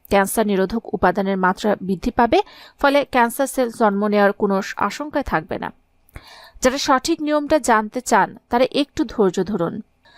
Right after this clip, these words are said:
আমি রোগগুলো সম্পর্কে বলার পরেই কিভাবে লবঙ্গ খেতে হবে সেটা জানাবো। আরেকটি রোগ মহামারীর মতো ছড়িয়ে গেছে, যদিও এই রোগ নিয়ে অধিকাংশ মানুষই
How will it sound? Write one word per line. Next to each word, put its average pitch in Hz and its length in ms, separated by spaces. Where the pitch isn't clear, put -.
আমি 277 180
রোগগুলো 269 400
সম্পর্কে 320 440
বলার 208 260
পরেই 220 280
কিভাবে 254 300
লবঙ্গ 208 300
খেতে 247 260
হবে 220 180
সেটা 202 280
জানাবো। 165 300
আরেকটি 285 280
রোগ 311 120
মহামারীর 285 480
মতো 269 140
ছড়িয়ে 202 360
গেছে, 180 300
যদিও 214 280
এই 196 180
রোগ 208 120
নিয়ে 233 200
অধিকাংশ 285 360
মানুষই 214 380